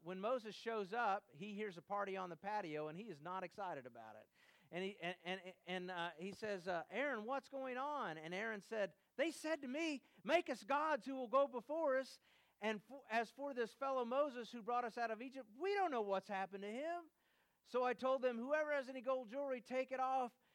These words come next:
They gave me the gold, and I threw it into the fire, and out came this calf. This is the funniest verse in the whole Old Testament.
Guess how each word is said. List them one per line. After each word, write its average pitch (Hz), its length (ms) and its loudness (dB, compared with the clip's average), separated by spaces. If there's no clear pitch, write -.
They 220 160 4
gave 233 380 2
me 247 140 -4
the 208 120 0
gold, 247 460 2
and 233 100 0
I 208 120 4
threw 254 320 -4
it 247 40 0
into 233 200 0
the 196 120 0
fire, 254 460 4
and 190 180 2
out 359 300 8
came 233 300 0
this 349 220 -2
calf. 330 800 4
This 381 220 4
is 330 140 -8
the 330 140 8
funniest 330 560 6
verse 320 320 6
in 339 80 -4
the 285 100 2
whole 294 280 10
Old 294 240 10
Testament. 185 480 0